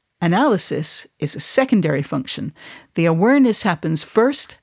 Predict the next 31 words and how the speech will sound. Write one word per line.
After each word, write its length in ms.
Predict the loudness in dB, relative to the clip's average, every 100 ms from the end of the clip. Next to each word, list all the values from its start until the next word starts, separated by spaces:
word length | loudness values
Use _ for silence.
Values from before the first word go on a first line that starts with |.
| _
as 160 | -4 -4
a 60 |
pure 380 | -8 -2 2 2
connection 580 | 2 0 0 -2 0 2
with 120 | 0
the 120 | -2 -2
object 400 | -2 -2 -4 -4
of 100 | -2
your 180 | 0 0
attention. 600 | 0 -2 -2 -4 -10 -14 -20 -20 -20 -8
If 140 | -4
something 360 | 0 0 0 -2
strikes 480 | 0 0 0 0 2
me 340 | 2 2 0 -2
as 200 | -4 0
interesting 600 | 2 2 0 0 0 0 0
or 120 | -2
beautiful, 600 | 0 -2 -4 0 0 0 -4 -20
first 500 | -2 2 4 2 -2 -4
I 160 | -2 0
live 380 | 2 2 2 0
that 160 | -4
experience. 680 | -4 -8 -8 -8 -8 -10 -14 -14 -20 -6 2
Only 400 | 4 4 2 -2
afterward 540 | -4 0 0 0 -2 0
might 280 | 0 2 0
I 80 |
attempt 640 | 0 -2 -2 -2 -2 -8 -8
to 180 | -2
understand 600 | 0 0 -2 -4 -2 -2 -4
it," 160 | -10